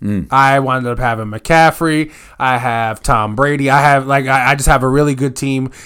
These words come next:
Speaker 2: They're doing really well, so I don't really need anything from Chubb. But I am about thirty points off of the lead when it comes to points, overall points. I pay attention to those things. So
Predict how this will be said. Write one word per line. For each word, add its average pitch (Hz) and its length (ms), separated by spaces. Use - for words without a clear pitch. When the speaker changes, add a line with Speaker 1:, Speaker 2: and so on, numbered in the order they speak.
Speaker 2:
They're 131 120
doing 135 300
really 143 220
well, 127 240
so 143 120
I 139 40
don't 143 140
really 135 180
need 127 180
anything 135 400
from 135 160
Chubb. 160 340
But 139 120
I 143 180
am 147 300
about 131 400
thirty 135 240
points 135 360
off 131 280
of 135 180
the 131 80
lead 139 240
when 131 160
it 123 100
comes 131 260
to 120 100
points, 147 400
overall 131 400
points. 156 340
I 127 80
pay 123 160
attention 117 320
to 127 100
those 123 220
things. 123 320
So 120 300